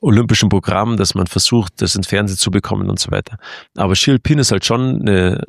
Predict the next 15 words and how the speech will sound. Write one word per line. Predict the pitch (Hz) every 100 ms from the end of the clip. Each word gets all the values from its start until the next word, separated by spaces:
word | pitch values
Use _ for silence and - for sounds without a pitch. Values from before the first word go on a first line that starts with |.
| -
eine | - 90
Sportart, | 90 - 98 113 131 127 - - _
wo | - 98 101
ein | 101
großer | 85 98 -
Markt | 92 87 101 -
dahinter | 120 117 -
ist, | 110 -
wo |
eine | 90 90
sehr | - 101
große | - 104 101 -
Industrie | 104 92 - 101
dahinter | 104 107 - 107
steht. | - 113